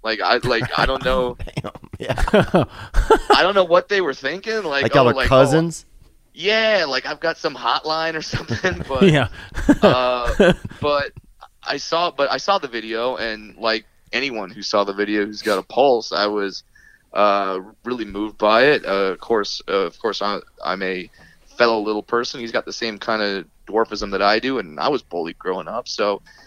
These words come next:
Speaker 1: it really, it, it really spoke to me. So I thought, "I gotta do something, but I, I can't,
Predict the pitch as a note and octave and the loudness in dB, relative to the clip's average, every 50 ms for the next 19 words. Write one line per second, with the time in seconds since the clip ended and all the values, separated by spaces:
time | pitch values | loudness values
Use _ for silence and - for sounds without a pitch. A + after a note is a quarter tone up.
0 | - _ _ _ - - C3+ B2+ C3 C#3+ D#3+ E3 D#3+ D3+ D3 C3+ B2 A#2+ - - | -20 _ _ _ -2 0 0 0 2 4 4 4 6 4 2 2 -2 -6 -10 -16
1 | _ - - F#2+ C3 C3+ - _ _ _ _ - - - - B2+ C3+ C#3 - _ | _ -14 -6 -2 -2 -2 -2 _ _ _ _ -20 -16 -6 -2 0 0 -2 -2 _
2 | _ _ - - - D#3 E3+ F3 - - - A3 F#3+ - - F#2+ F2+ - - - | _ _ -20 -10 -2 0 2 2 2 2 2 2 2 0 -4 -14 -14 -12 -10 -2
3 | - A#2 A#2 A#2 - C3 B2 A#2+ A2 F#2 _ - - B2 B2+ C#3+ C#3+ C3 A#2+ - | 2 2 2 2 2 2 2 2 2 0 _ -4 -4 -4 -2 -2 -4 -4 -4 -6
4 | C3 D3 D#3 - - B2+ A#2+ A2+ - D3 D#3+ E3 - A#2+ A#2 A#2 - - - - | -6 -6 -6 -4 -6 -6 -6 -6 -8 -12 -12 -6 -4 -4 -4 -4 -4 -8 -10 -8
5 | - - E3 D#3 C3+ | -6 -4 -2 -2 -4